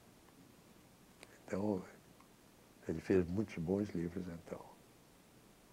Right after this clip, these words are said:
Aqui eu já vi, por exemplo, o seu livro, quem está aqui?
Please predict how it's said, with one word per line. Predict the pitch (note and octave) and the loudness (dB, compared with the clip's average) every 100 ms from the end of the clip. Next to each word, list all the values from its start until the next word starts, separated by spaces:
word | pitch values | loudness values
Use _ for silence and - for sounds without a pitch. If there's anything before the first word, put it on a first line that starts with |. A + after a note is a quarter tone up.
| - - - - - - | -20 -20 -20 -20 -20 -6
Aqui | F2+ F2 A#2+ | -6 8 10
eu | |
já | A#2+ A2+ | 12 10
vi, | F#2 G#2+ | 10 6
por | G#2 | 6
exemplo, | E2+ F2 F#2+ F#2 - - - - - - - - - | 4 6 4 4 -6 -18 -18 -18 -20 -20 -20 -20 -10
o | F#2+ | -8
seu | - G2 | 6 8
livro, | G#2 B2 F#2+ F2 - | 10 8 6 -2 0
quem | - | 0
está | A#2 - - | 2 -2 -8
aqui? | - - - | -8 -6 -6